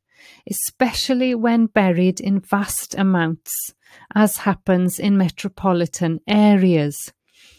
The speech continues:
So lots of good vocabulary there. So we've got food and garden waste. Notice it's uncountable. So this is less destructive. Destructive comes from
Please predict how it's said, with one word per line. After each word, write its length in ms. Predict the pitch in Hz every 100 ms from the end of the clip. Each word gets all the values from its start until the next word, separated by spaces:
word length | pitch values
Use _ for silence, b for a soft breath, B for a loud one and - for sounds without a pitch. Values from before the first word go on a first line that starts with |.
| B B B
So 160 | -
lots 280 | 262 277 277
of 80 | 240
good 120 | 240
vocabulary 760 | - 220 - 226 185 196 175 170
there. 240 | 165 165
So 120 | 180
we've 140 | 202 190
got 160 | 208
food 460 | - - 240 240 226
and 200 | 202 196
garden 580 | 208 196 190 196 185 175
waste. 680 | 175 170 196 - - - B _
Notice 420 | 208 202 - 196
it's 220 | 185 - -
uncountable. 920 | 202 190 170 196 175 - 165 170 175
So 220 | - 190
this 260 | 175 185 - _
is 460 | 214 220 214 - -
less 400 | 196 185 - - -
destructive. 960 | 214 - - 214 - - 190 170 175 - B B B _
Destructive 640 | 208 - 233 - - 202
comes 260 | - 202 185
from 120 | 185